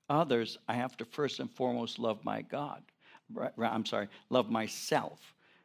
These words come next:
I first love me, and then I can love you. Uh, you've heard that. You have to love yourself. Uh, I hate to tell you, you already do. You, you, that's a problem, isn't it? No man has ever hated his own flesh, but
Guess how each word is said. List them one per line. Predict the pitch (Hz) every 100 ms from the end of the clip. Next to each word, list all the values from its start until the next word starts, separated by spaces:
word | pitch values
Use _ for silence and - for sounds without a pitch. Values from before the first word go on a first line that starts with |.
| _
I | 107
first | - 175 175 -
love | 147 123 107
me, | 135 160 95 117 - - _ -
and | 117
then | 120 123
I | 123
can | 131 120
love | 117 123
you. | 147 104 - - _ _ _ _ -
Uh, | 127 131
you've | 139 214
heard | 135 110
that. | 117 135 - - _ _ _ - - -
You | 117
have | 160 170
to | 170
love | 156 156
yourself. | 131 - 147 98 - - _ _ _ _ _ _ _ 113
Uh, |
I | 117 113
hate | 120 175
to | -
tell | - 185
you, | 131
you | 104 113
already | 156 165 120 101
do. | 92 120 135 107 - - _ - - - -
You, | 120 117
you, | 113 120 117 113
that's | 120 120 -
a |
problem, | - 123 156 156 113 143
isn't | 170 233 254
it? | 311 -
No | - 233
man | 220 196
has | 160
ever | 160 151
hated | 147 127 113
his | 113 131
own | 131
flesh, | 113 147 165 -
but | 123